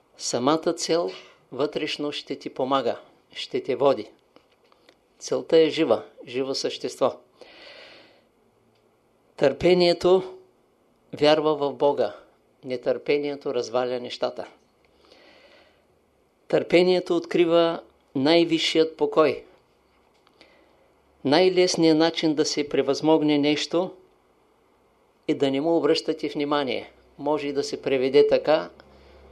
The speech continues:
да не му давате енергия. Ако някой човек много те тормози, пресечи да го мислиш, пресечи да поливаш, за да не расте. Търпението е скритата мощ на душата.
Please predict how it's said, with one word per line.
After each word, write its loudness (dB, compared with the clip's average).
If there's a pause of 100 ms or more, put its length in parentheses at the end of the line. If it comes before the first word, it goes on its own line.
да 0
не 0
му 0
давате 4
енергия. -2 (600)
Ако -6
някой -2
човек -2
много 0
те -2
тормози, -2
пресечи -6
да 0
го -2
мислиш, -6
пресечи -6
да 2
поливаш, -2 (180)
за -2
да 0
не -2
расте. -2 (1800)
Търпението 0 (640)
е 4
скритата 0
мощ 0
на -6
душата. -2